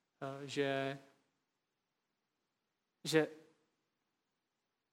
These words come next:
máme přístup k dobrým zdrojům informací, ať už, ať už je to Bible, ať už to jsou druzí křesťané, který mají možná víc zkušeností.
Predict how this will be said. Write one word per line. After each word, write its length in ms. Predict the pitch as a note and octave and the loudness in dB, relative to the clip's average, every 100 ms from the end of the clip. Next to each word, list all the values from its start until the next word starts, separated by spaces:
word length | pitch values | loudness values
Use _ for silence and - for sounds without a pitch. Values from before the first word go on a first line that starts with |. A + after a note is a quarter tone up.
| _ _ _ | _ _ _
máme 300 | C#3+ D#3 F3+ | 4 4 4
přístup 520 | - F#3+ F3 - F#3+ | 0 -2 -2 -2 -2
k 80 | E3 | 2
dobrým 420 | E3 E3 E3+ E3+ | 2 4 4 2
zdrojům 380 | D3+ E3+ E3+ E3+ | -2 2 4 2
informací, 760 | F3 D3 F3 E3 E3 D#3+ - F#3 | 0 0 2 4 4 2 2 2
ať 140 | E3+ E3+ | 2 2
už, 300 | D3+ - - | -2 -4 -2
ať 180 | E3 E3 | -2 -2
už 140 | - | 2
je 80 | D#3+ | 2
to 160 | D#3+ | 2
Bible, 440 | C3+ B2+ D#3+ F#3+ G3 | 4 4 6 8 6
ať 160 | F#3+ | 4
už 100 | E3 | -2
to 120 | - - | -4 -2
jsou 200 | D#3 D3 | -2 0
druzí 320 | D#3 C#3+ D3 | -2 -2 -2
křesťané, 640 | - D3+ - - F3 F3 | 2 4 4 6 6 4
který 220 | F3 D3 | 4 2
mají 140 | D#3 D3 | 2 2
možná 320 | C#3+ C#3 C3+ | 0 0 0
víc 160 | B2 | -2
zkušeností. 840 | - D#3+ - D3+ D3 - E3+ E3 | -6 -8 -2 0 0 -4 -8 -8